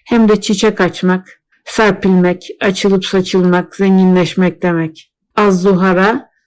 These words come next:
yani Venüs gezegeni de bu kökün altında. Parlaklığın altını çizen bir fiil olduğu için en parlaklara, yani güneş ve ay çiftine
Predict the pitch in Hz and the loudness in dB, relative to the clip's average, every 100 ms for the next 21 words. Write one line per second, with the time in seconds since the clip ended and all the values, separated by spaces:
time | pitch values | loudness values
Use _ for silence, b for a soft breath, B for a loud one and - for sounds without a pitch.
0 | _ 226 202 190 190 208 214 185 - 180 | _ 0 2 2 4 4 2 0 -2 0
1 | 180 180 190 190 170 233 233 214 190 175 | 2 2 2 2 2 0 -2 -6 -2 -2
2 | 160 202 185 165 170 175 160 160 - _ | 0 -2 -2 -2 -4 -4 -4 -6 -12 _
3 | _ _ - 240 247 233 233 254 247 214 | _ _ -2 2 2 2 0 2 2 2
4 | 190 220 226 185 202 202 226 202 180 170 | 0 0 -2 -2 0 2 2 2 2 0
5 | 196 208 185 165 160 160 160 - 240 - | -2 2 2 0 0 -2 -2 -4 -6 -6
6 | _ _ _ 247 233 208 170 160 160 160 | _ _ _ 0 2 2 2 0 -2 -2
7 | 170 202 214 196 180 185 180 180 165 - | 0 2 2 2 2 2 0 0 -2 -4
8 | 175 180 185 175 - 160 - 170 196 240 | -2 0 0 -2 -4 -6 -4 -2 -2 -4